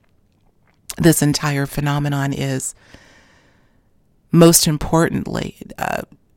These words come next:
most importantly, the part that has to do with the consciousness of the non-human intelligence that is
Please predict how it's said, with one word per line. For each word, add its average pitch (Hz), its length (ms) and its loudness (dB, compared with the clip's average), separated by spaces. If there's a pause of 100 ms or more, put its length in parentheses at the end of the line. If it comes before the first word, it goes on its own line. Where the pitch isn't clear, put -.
(480)
most 185 540 8
importantly, 143 1000 -6
the - 80 -2
part - 500 2 (160)
that 147 420 2
has - 400 -4
to 143 120 -6
do 147 360 0
with 143 220 -6
the 147 100 -2
consciousness 226 720 2
of 151 160 -2
the 156 80 0
non-human 160 520 2
intelligence 151 560 -2
that 143 100 -2
is 147 140 0